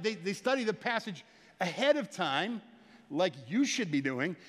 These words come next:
They study the passage ahead of time, and they get the questions, and then they go and they have a small group where they talk about it, and then the lecturer is always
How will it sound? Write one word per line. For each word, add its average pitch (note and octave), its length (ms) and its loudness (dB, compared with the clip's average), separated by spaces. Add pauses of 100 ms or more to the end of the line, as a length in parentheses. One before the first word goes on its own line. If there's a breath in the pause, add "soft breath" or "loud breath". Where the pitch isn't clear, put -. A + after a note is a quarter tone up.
(120)
They G3+ 100 4
study B3+ 260 4
the A#3+ 100 0
passage A#3 480 0
ahead G#3+ 360 2
of C#4 120 0
time, E3+ 420 -2 (440 loud breath)
and F#3 80 2
they G3+ 80 2
get A3 160 -2
the G3+ 60 -2
questions, A3+ 560 0 (100)
and E3+ 100 0
then A#3+ 220 2
they G#3+ 120 4
go G#3+ 280 2
and G3 100 0
they G3 80 0
have G3+ 140 0
a - 40 -4
small A#3+ 360 0
group B3+ 500 2 (320 loud breath)
where F3+ 140 2
they F#3 80 2
talk B3+ 260 2
about F3+ 240 2
it, G3+ 140 -10 (260 loud breath)
and F3 120 2
then A#3+ 100 2
the A3 100 4
lecturer A3 760 2 (240 loud breath)
is G3 340 0
always G#3 500 6